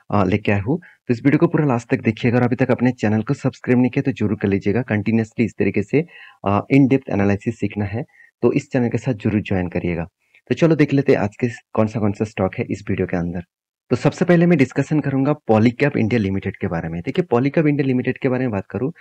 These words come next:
तो जितने सारे इसका सेक्टर के जितने सारे कंपनीज है, उस सारे कंपनीज को वो टक्कर देकर नंबर वन कंपनी बन चुके हैं। और इस कंपनी का जो टोटल मार्केट कैप है, अगर बाकी कंपनीज को मार्केट कैप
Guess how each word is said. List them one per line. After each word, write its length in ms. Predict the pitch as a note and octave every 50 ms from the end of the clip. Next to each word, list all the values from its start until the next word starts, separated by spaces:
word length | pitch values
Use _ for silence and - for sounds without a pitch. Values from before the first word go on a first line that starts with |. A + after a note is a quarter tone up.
| - - - - _ _
तो 180 | - G3 G3+ -
जितने 340 | - B2+ C#3 - F#3 G#3+ G#3+
सारे 200 | G#3+ A3 G#3 G3+
इसका 220 | F3+ - - G3
सेक्टर 380 | F#3+ - F#3 - - - D#3+ D#3
के 340 | - - F3+ F#3 F#3+ F3+ - -
जितने 280 | B2+ B2+ - C3+ E3
सारे 160 | E3 - E3
कंपनीज 480 | E3+ - B2+ A2+ G#2 A#2 B2 C3+ B2 - E3+
है, 100 | E3+ - _ -
उस 160 | - D#3+ -
सारे 180 | - D#3+ D3 F3
कंपनीज 420 | F3 E3 E3 D3+ - D3 D#3 D3
को 120 | - - D3+
वो 80 | D#3
टक्कर 400 | D#3+ - A#2 G2+ - - B2+ -
देकर 280 | G#2+ A2+ G#2+ - C#3+ C3+
नंबर 280 | C3 A#2 G#2+ F#2+ A2 F#2+
वन 140 | G2+ G#2+
कंपनी 360 | G#2 - G2 G2 E2+ F#2+ A2+ A#2+
बन 160 | A2+ G2 F2
चुके 220 | - - - F#2
हैं। 120 | E2+ E2+ - _ _ _ _ _ _ - - _ _
और 60 | - -
इस 100 | D#3 -
कंपनी 280 | F#3 F#3 F3 F#3 F3+
का 80 | E3+ F#3
जो 80 | F#3
टोटल 380 | F3+ F3+ C3+ B2 A#2+ - E3 E3+
मार्केट 420 | D#3 C#3+ A#2 A2 - - C3 -
कैप 180 | - - B2+ A#2 - -
है, 140 | F#2 - - _ -
अगर 160 | G#2+ A#2+ C#3
बाकी 320 | G#2 G2 F#2+ G#2+ - D#3+
कंपनीज 420 | D3 - C#3+ C3 - C3 C3+ C3 -
को 120 | - C#3
मार्केट 380 | C3 A2 G2 F#2+ - - G2+ - -
कैप 140 | A#2 G#2+